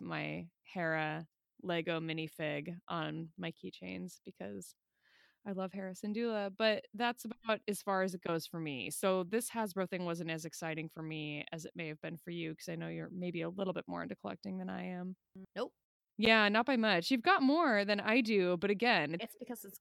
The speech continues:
Speaker 2: gifted.
Speaker 1: it's a go-to gift for Star Wars fans, so.
Speaker 2: Yeah, my, well, my old, one of my old coworkers, she was with her boyfriend at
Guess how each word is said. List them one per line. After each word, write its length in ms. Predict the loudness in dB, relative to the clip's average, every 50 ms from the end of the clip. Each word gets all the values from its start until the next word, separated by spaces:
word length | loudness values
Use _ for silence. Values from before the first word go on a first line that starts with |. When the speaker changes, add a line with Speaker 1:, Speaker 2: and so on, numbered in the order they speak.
| -6 -6
Speaker 2:
gifted. 580 | -6 -6 -6 _ -12 -12 -10 -10 -12 -14 -16 _ _ _ 0
Speaker 1:
it's 180 | 0 4 4
a 60 | 4 4
go-to 520 | 4 6 6 6 6 6 4 4 2 0
gift 400 | 2 4 4 4 4 2 0 -6 -10 _
for 280 | -2 0 0 0 0 -2
Star 300 | -4 -4 -2 0 0 0
Wars 200 | 0 -4 -4 -6
fans, 460 | -6 -6 -4 -4 -4 -6 -6 -8 -8
so. 340 | -6 -6 -4 -4 -4 -4 -6 -10 _ -8
Speaker 2:
Yeah, 260 | -4 -2 0 0 -2
my, 260 | -2 -2 -2 -2 -4 -4
well, 140 | -6 -6 -4 -2
my 140 | -2 -2
old, 280 | -2 -2 -4 -4 -6 -8 _ _ _ -10
one 100 | -8 -6
of 40 |
my 120 | -4 -4 -4
old 140 | -4 -6 -10
coworkers, 1200 | -12 -10 -10 -8 -6 -6 -8 -8 -8 -10 -10 -8 -8 -8 -10 -12 -14 -14 -12 -12 -10 -10 -12 -12 -16 _ _ _
she 400 | -14 -12 -12 -10 -8 -6 -6 -6
was 280 | -6 -6 -8 -8 -12 -14
with 240 | -12 -10 -10 -10 -12 _ _ _
her 560 | -10 -8 -6 -6 -6 -6 -6 -8 -8 -10 -12 -16 _ -8
boyfriend 800 | -6 -4 -4 -6 -6 _ -8 -6 -6 -6 -6 -8 -10 -12 -12 -10
at 200 | -10 -8 -8 -8